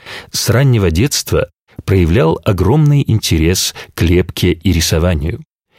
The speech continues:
и его излюбленной темой были кони. Клотт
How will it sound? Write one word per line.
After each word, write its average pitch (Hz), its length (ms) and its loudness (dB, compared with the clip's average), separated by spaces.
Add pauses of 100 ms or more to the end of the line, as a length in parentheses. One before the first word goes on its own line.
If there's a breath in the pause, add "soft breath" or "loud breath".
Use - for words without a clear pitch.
(180 soft breath)
и - 80 -2
его 85 480 2
излюбленной 76 680 0
темой 139 560 0 (200 loud breath)
были 80 440 2
кони. 78 560 -2 (920 soft breath)
Клотт - 600 -2